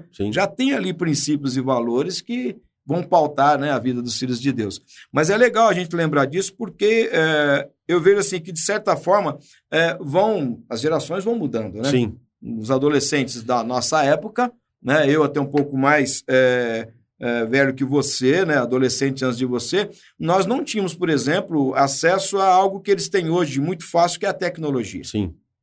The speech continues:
Speaker 2: A maneira de comunicar hoje, né?
Speaker 1: Sim.
Speaker 2: E isso influencia muito, né, Júlio, a cultura do adolescente hoje, né? Porque ele tá vendo não só coisas da sua cidade,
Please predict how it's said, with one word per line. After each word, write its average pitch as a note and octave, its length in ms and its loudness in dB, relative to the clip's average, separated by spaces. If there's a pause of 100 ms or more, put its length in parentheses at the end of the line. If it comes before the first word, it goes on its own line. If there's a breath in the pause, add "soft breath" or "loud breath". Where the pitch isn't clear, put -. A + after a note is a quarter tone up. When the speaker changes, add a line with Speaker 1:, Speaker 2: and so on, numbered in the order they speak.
(140)
Speaker 2:
A - 60 -10
maneira C#3 380 0
de C#3 80 -6
comunicar C3 680 0
hoje, G2+ 300 -8
né? C3+ 120 0
Speaker 1:
Sim. G#2+ 220 -2 (260 soft breath)
Speaker 2:
E F#3 280 4
isso C#3+ 400 0
influencia A3 640 -4
muito, F3+ 420 0
né, D3+ 220 2
Júlio, A#2+ 220 -2
a B2+ 40 0
cultura C#3 540 0
do E3 380 0 (120 loud breath)
adolescente C#3 760 0
hoje, A#2 320 -2
né? C3+ 140 -4
Porque E3 320 -4
ele G#3+ 160 2
tá A3+ 180 0
vendo A3 260 -4
não A3+ 200 -6
só C4+ 180 -2
coisas F#3 260 0
da D#3+ 120 2
sua D#3 160 -4
cidade, C3 580 -2